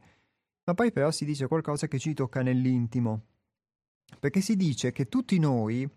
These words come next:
compresi i più esperti indagatori dell'assoluto, i più esperti indagatori dell'inconscio umano, quindi mette in gioco anche chi di noi ha questa spinta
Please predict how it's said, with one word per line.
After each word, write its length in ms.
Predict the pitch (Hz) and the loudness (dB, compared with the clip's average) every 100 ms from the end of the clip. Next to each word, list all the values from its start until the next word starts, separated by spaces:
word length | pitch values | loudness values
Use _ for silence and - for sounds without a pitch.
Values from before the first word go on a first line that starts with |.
| _ _ | _ _
compresi 920 | - 165 - 214 185 127 - 107 104 - _ | 0 0 2 4 4 2 -2 -4 -6 -12 _
i 140 | - 135 | -6 -4
più 240 | - 135 | 0 2
esperti 720 | 131 123 - 147 147 139 - | 2 0 -2 0 0 -2 -2
indagatori 920 | 120 110 113 113 - 139 123 104 98 98 _ _ _ _ | 0 2 0 -2 -4 -2 -2 -2 -6 -10 _ _ _ _
dell'assoluto, 1040 | - 117 113 104 - 117 113 160 143 - 101 | -6 -2 0 -2 -4 -2 0 0 -2 -4 -6
i 100 | 101 | -4
più 200 | 117 110 | -4 -4
esperti 480 | 107 - 120 120 | -4 -2 -2 0
indagatori 640 | 117 107 101 101 131 131 123 | -2 -2 -2 -4 -2 -2 0
dell'inconscio 760 | 107 101 104 101 104 104 - | -2 -4 -6 -6 -6 -6 -8
umano, 640 | 104 104 120 110 101 120 165 _ _ _ _ _ | -6 -4 -2 -2 -2 -4 -6 _ _ _ _ _
quindi 400 | - 107 98 107 - _ _ _ - | -8 -4 -2 -4 -8 _ _ _ -12
mette 360 | 98 117 113 | -6 -6 -4
in 140 | 113 107 | -6 -2
gioco 400 | 135 131 - 117 | 0 -2 0 -2
anche 580 | 151 175 - 131 113 _ _ _ _ _ _ | 0 0 -2 -4 -4 _ _ _ _ _ _
chi 180 | - 180 | -2 0
di 140 | 147 | 0
noi 320 | 143 170 151 | 0 0 0
ha 300 | 143 160 107 90 | 0 -2 -4 -6
questa 400 | 117 107 - 104 | -8 -8 -6 -8
spinta 800 | - - 127 123 117 113 104 | -8 -8 -6 -6 -4 -4 -4